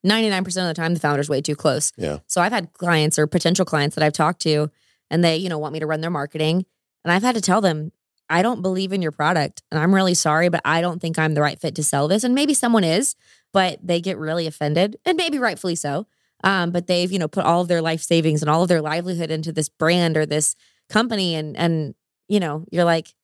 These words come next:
Speaker 1: "I'm sorry, I don't think it's gonna work. I don't think there's a product market fit. I think, you know, the product's too expensive for what it is, or I don't think that there's a place for it in the market." And they do get offended. But at the same time, I'm all about honesty and transparency. And it's like, "Yeah, if I don't think I can sell your product, I'm not gonna do it."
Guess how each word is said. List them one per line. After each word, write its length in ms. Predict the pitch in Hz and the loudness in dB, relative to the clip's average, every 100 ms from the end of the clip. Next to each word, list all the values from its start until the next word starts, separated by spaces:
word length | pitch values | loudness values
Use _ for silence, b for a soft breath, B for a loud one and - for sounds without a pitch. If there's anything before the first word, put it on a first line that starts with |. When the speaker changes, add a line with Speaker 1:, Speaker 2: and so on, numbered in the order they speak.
| _ _ _ - | _ _ _ -6
Speaker 1:
"I'm 120 | 202 | -2
sorry, 320 | 202 202 214 190 | 2 2 2 -2
I 180 | 160 | -4
don't 280 | 175 202 185 _ _ _ | -2 -2 -4 _ _ _
think 200 | - 196 | 0 2
it's 100 | 190 | 2
gonna 160 | 190 170 | 0 2
work. 180 | 170 165 | 2 2
I 120 | 170 | -2
don't 120 | 196 | -2
think 100 | 214 190 | -4 -6
there's 100 | 185 | -6
a 60 | |
product 300 | 190 175 180 | -4 -4 -4
market 260 | 165 175 - | -8 -8 -4
fit. 220 | - 131 | -2 0
I 80 | - | -2
think, 300 | - 165 165 _ _ _ - | -2 -2 -2 _ _ _ -4
you 100 | 185 | 0
know, 80 | 175 | 0
the 80 | 156 | 0
product's 340 | 175 170 - | -2 -2 -6
too 60 | 180 | -8
expensive 460 | 165 165 165 165 | -4 -2 2 2
for 80 | 165 | 4
what 160 | 160 151 | 2 4
it 80 | |
is, 320 | 165 175 175 160 | 4 4 4 2
or 120 | 147 | 0
I 120 | 160 | 0
don't 180 | 165 - | 0 -2
think 160 | 170 | -4
that 120 | - 165 | -4 -2
there's 140 | 165 | -2
a 60 | 156 | 0
place 260 | 160 160 | 0 0
for 200 | - 175 | 0 0
it 60 | 175 | 2
in 40 | |
the 80 | 165 | 0
market." 460 | 147 156 226 277 _ _ | -2 0 -2 -2 _ _
And 360 | 180 175 165 160 _ | 2 2 0 -6 _
they 140 | 170 170 | -2 -2
do 240 | - 165 | 0 2
get 140 | 165 160 | 2 0
offended. 480 | 156 165 165 160 | 0 2 2 0
But 160 | 165 160 | 0 0
at 80 | 160 | 0
the 80 | 170 | -2
same 240 | 165 160 | -2 -2
time, 440 | 160 160 175 170 160 _ _ _ - | -2 0 0 -2 -6 _ _ _ -2
I'm 460 | 151 165 160 160 - | 0 0 -4 -8 -4
all 200 | 156 160 | 2 2
about 200 | 160 156 | 4 2
honesty 360 | 151 160 - 156 | 0 0 0 0
and 80 | 156 | 0
transparency. 580 | 143 147 165 185 175 | -2 -2 -2 0 0
And 60 | 165 | -2
it's 80 | 165 | -2
like, 120 | 196 | -4
"Yeah, 240 | 302 302 302 | -4 -4 -4
if 100 | 269 | 0
I 80 | 269 | 0
don't 140 | 330 | 0
think 120 | 285 | -2
I 80 | 269 | -2
can 120 | 240 | 0
sell 120 | 233 233 | 2 2
your 100 | 180 | 2
product, 300 | 196 196 170 | 0 -2 -4
I'm 80 | |
not 120 | 190 190 | -6 -6
gonna 140 | 151 | -6
do 160 | 147 | -6
it." 140 | 151 | -6